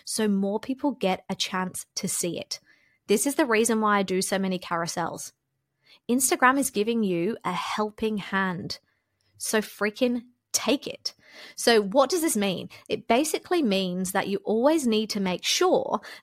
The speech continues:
that the first two slides, the first two slides of your carousel posts are catchy. And the first two slides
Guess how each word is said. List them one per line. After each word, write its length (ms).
that 180
the 80
first 720
two 440
slides, 920
the 80
first 360
two 220
slides 520
of 240
your 80
carousel 500
posts 560
are 440
catchy. 580
And 140
the 60
first 380
two 220
slides 640